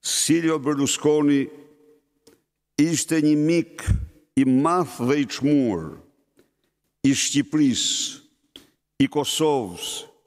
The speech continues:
i kombit shqiptar, i Partisë Demokratike dhe i imi personalisht.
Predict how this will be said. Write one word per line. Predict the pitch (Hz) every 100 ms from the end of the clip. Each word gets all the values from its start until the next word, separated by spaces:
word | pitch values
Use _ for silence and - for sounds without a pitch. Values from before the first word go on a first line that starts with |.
| _ _ _ _ _ -
i | 120
kombit | - 156 175 170 156 156 - - _ -
shqiptar, | - - 143 - 139 127 98 78 67 - _ _ _ _ _ _ _ 120
i |
Partisë | 120 127 123 - 147 160 104
Demokratike | 139 139 131 131 135 135 139 131 117 - - _ _ _ -
dhe | 107 123
i | 123 117 131 - 139
imi | 131 123
personalisht. | - 120 107 - 104 104 98 98 - -